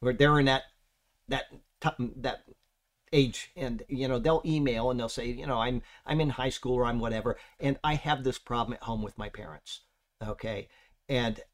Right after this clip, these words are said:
what should I do? And I will say, "Now, I'm not here to get in between you and your parents in this." And I will take what I've said here and I'll say, you know, "You must be obedient to your parents, but you also have to find, uh, uh, follow the highest rule, which is the Lord's rule."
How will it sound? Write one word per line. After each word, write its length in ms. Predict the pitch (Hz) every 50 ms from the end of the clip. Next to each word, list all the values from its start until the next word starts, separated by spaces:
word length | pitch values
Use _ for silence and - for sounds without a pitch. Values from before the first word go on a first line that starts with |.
| _ _ _
what 440 | 160 165 123 113 123 135 131 127
should 200 | - - 131 120
I 140 | 117 107 110
do? 260 | 107 - 113 95 92 92 - _ _ _ _ _ _ _ _ _ -
And 280 | 135 123 117 110 110 - -
I 140 | 120 127 139
will 120 | 127 127
say, 220 | - - 147 127
"Now, 160 | 123 123 117 113
I'm 140 | 127 175
not 180 | 214 233 269 -
here 220 | 165 180 254 240
to 80 | 196 156
get 240 | 135 160 196 196 -
in 80 | 196 190
between 560 | 185 185 - - 220 208 190 165 156 156 151
you 280 | 139 160 180 180 180 180
and 180 | - 156 147
your 100 | 151 151
parents 420 | 139 - 175 185 170 127 104 - -
in 120 | 113 87
this." 340 | 80 - - - - - - _ _ _
And 140 | - 135 139
I 140 | 135 139 160
will 120 | 180 185
take 360 | - - 180 170 147 139 - -
what 160 | 123 127 131
I've 180 | 127 131 120
said 240 | - - 151 131 117
here 260 | - - 185 160 127
and 120 | 113 127 143
I'll 100 | 139 127
say, 240 | - 165 143 113 - -
you 80 | 131
know, 80 | 127 120
"You 320 | 110 110 117 151 202 220
must 560 | 180 147 127 139 208 254 262 - - - - 113
be 260 | 208 233 175 - -
obedient 520 | 165 156 147 170 190 170 147 127 123 120
to 100 | - 135
your 180 | 131 127 127 120
parents, 520 | - - 170 180 131 95 92 98 - - - - _ _ _
but 160 | - - 147 151
you 100 | 151 156
also 380 | - 160 160 170 - - 165
have 220 | 131 147 143 135 -
to 80 | - 120
find, 440 | - 127 127 127 127 127 123 123 - _ _ _ _ _
uh, 220 | - 117 113 107 113
uh, 180 | - 127 127 127 -
follow 460 | - - 156 139 131 131 131 127 123 -
the 100 | - 123
highest 500 | 113 - - 131 131 127 123 - - -
rule, 260 | 120 120 117 110 107
which 220 | 104 110 107 - -
is 140 | 107 -
the 120 | - - 113
Lord's 340 | 107 104 104 101 98 - -
rule." 260 | 117 110 101 -